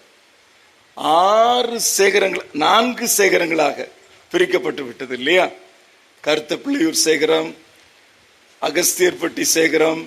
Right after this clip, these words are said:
மேலச்செவந்திபுரம், கீழச்செவந்திபுரம், நான்கு சேகரங்களாக பிரிக்கப்பட்ட பின்பதாகவும் அதே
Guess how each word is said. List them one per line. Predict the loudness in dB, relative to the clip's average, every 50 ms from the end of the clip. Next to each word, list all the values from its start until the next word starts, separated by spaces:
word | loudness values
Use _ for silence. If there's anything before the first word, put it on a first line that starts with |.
| -14 -12 -6 -2
மேலச்செவந்திபுரம், | 0 2 2 2 0 -2 -2 -4 -4 -4 -2 -2 -2 -2 0 0 0 -2 -2 -4 -10 -14 -20 -10 -2
கீழச்செவந்திபுரம், | 0 2 2 2 0 0 -4 -4 -4 -2 -2 -2 -2 0 0 0 0 0 -2 -8 -18 -20 _ _ _ _ _ _ _ -10
நான்கு | -6 -2 0 2 4 4 4 2 0 -4 -4 -4 -2 0 0 2 2
சேகரங்களாக | 2 4 4 4 2 2 2 2 2 2 2 2 2 2 2 2 2 2 -2 -8 -16 -20 -20 -20 -20 _ -20 -20 _ _ _ _ _ _ _ _ 0
பிரிக்கப்பட்ட | 2 2 2 2 2 2 2 2 4 2 2 2 0 0 0 -4 -2 -2
பின்பதாகவும் | 0 2 2 0 2 2 2 4 6 4 4 4 2 0 0 0 0 0 0 -2 -4 -10 -18 -20 -20 _ -20 -20 -20 _ _ _ _ _ _
அதே | -4 -2 0 2 4 4 4 6 6 6 6 4